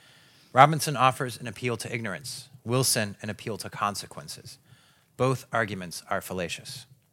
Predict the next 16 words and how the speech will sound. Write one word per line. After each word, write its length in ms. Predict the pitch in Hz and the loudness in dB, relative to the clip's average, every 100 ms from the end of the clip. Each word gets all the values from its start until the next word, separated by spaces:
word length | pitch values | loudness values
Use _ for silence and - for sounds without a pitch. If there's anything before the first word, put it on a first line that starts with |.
| _ _ _ _ _ - _ - - - - | _ _ _ _ _ -20 _ -20 -20 -20 -2
Yet 120 | 131 | 2
as 160 | 143 110 | 2 2
Wilson 400 | 139 156 156 139 | 0 0 -2 -4
suggests, 680 | - 113 127 147 - - - | -4 2 8 8 6 -6 -4
our 120 | 117 | -2
dogged 300 | 113 123 120 | 4 4 4
insistence 720 | 120 113 - 143 - 117 98 | 0 -6 -4 -6 -6 -8 -8
on 160 | 104 104 | -8 -8
free 240 | - 123 | -6 -4
agency 520 | 101 120 120 107 - 90 | 0 0 -2 -6 -6 -4
makes 280 | 107 - | -4 -4
a 40 | 107 | -6
kind 300 | - 101 98 | -2 -2 -2
of 100 | 82 | -8
evolutionary 680 | 98 95 90 - 87 78 71 | -8 -6 -8 -8 -8 -8 -6
sense. 540 | - 92 78 - - | -6 -4 -6 -10 -14